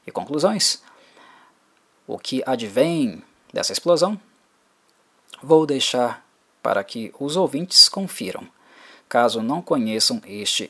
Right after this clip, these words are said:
excelente filme, que, no que diz respeito a cinema dos anos noventa, é um daqueles obrigatórios, é necessário de ser visto.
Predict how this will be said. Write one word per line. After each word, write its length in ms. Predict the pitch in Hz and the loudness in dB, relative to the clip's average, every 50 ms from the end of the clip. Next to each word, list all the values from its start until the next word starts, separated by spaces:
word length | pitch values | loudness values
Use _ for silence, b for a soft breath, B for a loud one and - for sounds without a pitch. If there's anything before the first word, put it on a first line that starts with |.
| _ - | _ -2
excelente 600 | 175 185 185 - - 185 147 127 135 135 - 151 | 0 2 4 4 4 2 2 0 -2 -4 -4 -6
filme, 400 | - - 101 104 107 113 127 - _ _ _ _ _ _ - - - | -8 -8 -8 -8 -6 -8 -10 -12 _ _ _ _ _ _ -20 -18 -14
que, 440 | - - 254 196 190 - - - - _ _ _ _ _ _ _ _ _ _ _ _ _ _ - | -12 -10 -10 -8 -10 -10 -12 -14 -18 _ _ _ _ _ _ _ _ _ _ _ _ _ _ -18
no 60 | - | -16
que 100 | - - | -14 -10
diz 160 | 143 226 - | -8 -6 -4
respeito 400 | 120 - - - 107 107 - - | -2 -2 -2 -2 -4 -4 -4 -4
a 40 | 95 | -2
cinema 460 | - - - 101 101 117 143 151 147 | -2 -2 -2 -4 -6 -6 -6 -4 -4
dos 180 | 147 151 139 - | -4 -4 -4 -4
anos 220 | 139 143 139 135 | -4 -4 -6 -6
noventa, 460 | 151 147 135 104 110 110 110 - - b b b b b b b b b b b b | -6 -6 -6 -4 -6 -6 -8 -10 -14 b b b b b b b b b b b b
é 120 | - - 110 | -6 -6 -4
um 120 | 110 104 | -4 -4
daqueles 760 | 110 107 98 - - 110 104 98 98 95 - - - - - _ _ _ _ _ _ - | -6 -6 -6 -6 -6 -6 -6 -4 0 4 4 4 4 2 -4 _ _ _ _ _ _ 0
obrigatórios, 920 | - 123 139 139 143 139 135 131 117 - - - - - - - - - - _ _ _ _ | 2 2 2 2 0 -2 -4 -6 -6 -6 -6 -6 -6 -6 -6 -6 -6 -8 -10 _ _ _ _
é 60 | - | -18
necessário 500 | - - - - 80 - - 92 85 - | -14 -10 -6 -4 -2 -2 0 -2 -2 -4
de 80 | - - | -2 -4
ser 200 | - 95 - - | -4 -4 -6 -10
visto. 340 | - - - - - - | -8 -6 -6 -6 -6 -10